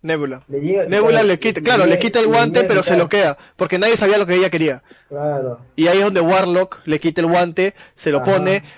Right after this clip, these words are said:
Speaker 1: la gema lo divide en dos, el Warlock bueno y el malo, el malo al final coge la, el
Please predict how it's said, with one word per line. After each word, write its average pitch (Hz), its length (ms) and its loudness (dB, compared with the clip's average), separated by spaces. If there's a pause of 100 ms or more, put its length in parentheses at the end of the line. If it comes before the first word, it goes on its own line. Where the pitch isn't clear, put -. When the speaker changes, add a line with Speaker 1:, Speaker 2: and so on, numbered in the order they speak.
Speaker 1:
la 147 220 0
gema 185 300 0
lo 175 120 2
divide 170 300 2
en 160 80 -6
dos, 180 260 0
el 151 80 -2
Warlock 160 340 -2
bueno 180 360 0
y 151 80 2
el 139 80 -2
malo, 180 320 2
el 143 80 -2
malo 170 180 0
al 170 80 0
final 160 240 -8
coge 175 260 -2
la, 151 120 0
el 131 100 -4